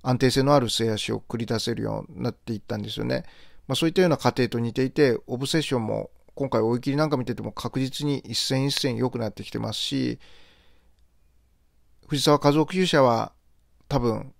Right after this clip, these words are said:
照準はダービーに合わせてると思いますんで、まあ、そういったような逆算をしながら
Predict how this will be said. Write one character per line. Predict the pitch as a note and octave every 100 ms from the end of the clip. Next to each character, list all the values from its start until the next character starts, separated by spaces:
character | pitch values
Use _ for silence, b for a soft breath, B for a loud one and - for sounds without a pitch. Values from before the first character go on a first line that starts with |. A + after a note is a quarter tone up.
| - - - _
照 | - D3 C3
準 | B2 B2
は | A2+
ダ | G#2 B2
ー | A#2
ビ | G#2+
ー |
に | G#2+ A2 -
合 | A#2
わ | A#2
せ | - -
て | B2
る | A2
と | A#2
思 | A#2
い | A#2
ま | A2
す | -
ん | A2+ A2
で、 | A#2+ A2+ b b b b b
ま | C#3
あ、 |
そ | B2
う |
い | C3+
っ |
た | D3
よ | C3
う |
な | A2+
逆 | A2+ C3 B2 -
算 | D3
を | D3+
し | D#3+
な | E3
が | C#3+
ら | A#2+ -